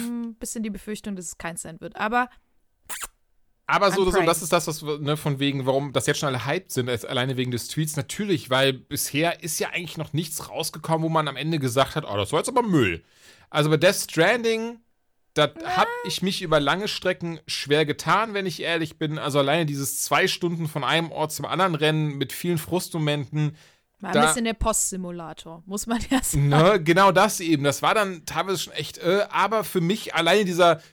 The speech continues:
Speaker 2: zwei Stunden Film am Ende hat es für mich dann doch irgendwo wieder wettgemacht, weil es doch eine
Speaker 1: Mhm.
Speaker 2: krasse Spielerfahrung einfach war. Und, das sollte man nicht verkennen, trotzdem was komplett anderes. Und das fehlt irgendwo schon teilweise heutzutage.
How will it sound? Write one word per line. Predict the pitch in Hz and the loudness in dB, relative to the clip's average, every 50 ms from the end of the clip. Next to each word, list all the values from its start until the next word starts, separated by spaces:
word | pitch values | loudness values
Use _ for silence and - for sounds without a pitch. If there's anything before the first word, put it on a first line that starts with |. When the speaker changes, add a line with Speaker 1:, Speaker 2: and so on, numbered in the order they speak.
| _ _ | _ _
Speaker 2:
zwei | - - - 156 175 214 | -6 0 4 6 6 6
Stunden | 214 - - - 196 214 247 202 208 170 | 4 2 2 2 2 2 2 0 -4 -2
Film | - 196 190 | 0 0 0
am | 175 160 | 0 0
Ende | 151 160 202 190 160 | -4 -4 -2 -2 -2
hat | 147 160 180 | 0 -2 -2
es | 156 - | -4 -2
für | - | 0
mich | 160 156 - - | 0 0 0 0
dann | - 202 165 | 0 0 0
doch | 147 175 - - - | 0 -2 -4 -4 -2
irgendwo | 185 202 214 190 185 170 | -2 -2 -2 -4 -6 -4
wieder | 185 180 175 156 | 0 0 2 2
wettgemacht, | 156 208 208 - - - 135 123 120 - - | 2 0 -2 -2 -6 -4 0 0 0 0 0
weil | 147 139 | 0 0
es | 139 | 0
doch | - 196 - | -2 -4 -4
eine | - 160 - | -6 -4 -2
Speaker 1:
Mhm. | 233 233 113 | -2 -2 -2
Speaker 2:
krasse | - 202 220 - - 226 | -4 -4 -4 -4 -4 -4
Spielerfahrung | - - - - 277 320 311 196 147 131 - - 139 127 110 101 95 104 | -6 -8 -8 -6 -4 -2 -2 -2 -2 -4 -4 -2 -2 -2 -2 -4 -6 -6
einfach | 98 98 98 - 104 101 | -6 -6 -6 -8 -8 -2
war. | 107 104 107 107 - - - - 107 - _ | 0 0 0 0 -2 -8 -16 -16 -16 -2 _
Und, | 180 208 233 269 262 - - - _ _ _ _ _ _ _ _ _ _ _ _ _ | 2 2 2 0 -4 -8 -10 -14 _ _ _ _ _ _ _ _ _ _ _ _ _
das | - 147 | -6 0
sollte | - 180 202 196 | 2 2 2 2
man | 208 196 | 0 -2
nicht | 185 156 - | -2 -2 0
verkennen, | - 160 - - 170 180 196 208 208 - _ _ _ - | -2 -2 0 0 0 0 0 -2 -8 -14 _ _ _ -12
trotzdem | - - - 214 233 - - - 214 214 220 240 220 - _ | -10 -2 -2 0 0 0 -4 -4 -4 -4 -4 -6 -12 -6 _
was | - 147 147 - - | -2 -2 -2 -2 -4
komplett | - 170 160 - - 185 190 190 - - | -4 -4 -4 -2 0 0 0 0 -2 -4
anderes. | - 180 220 226 202 165 123 113 95 92 - - | -4 -4 0 2 2 2 2 0 -2 -4 -6 -10
Und | - - - - 127 139 | -12 -10 -8 -2 -2 -2
das | 135 - | -2 -2
fehlt | - - - 180 196 220 208 - - - | -6 -4 -4 -2 -2 -2 -2 -4 -10 -8
irgendwo | - 131 117 107 110 98 - - 101 95 | -4 -4 -2 -2 -2 -4 -6 -6 -8 -8
schon | - - 113 104 101 98 | -6 -6 -6 -4 -4 -6
teilweise | - 104 101 98 95 98 95 95 95 98 | -4 -4 -2 -2 -2 -2 -4 -4 -6 -8
heutzutage. | 90 90 87 - - 80 - 92 87 82 82 85 98 | -8 -8 -10 -10 -14 -14 -12 -10 -10 -10 -10 -14 -18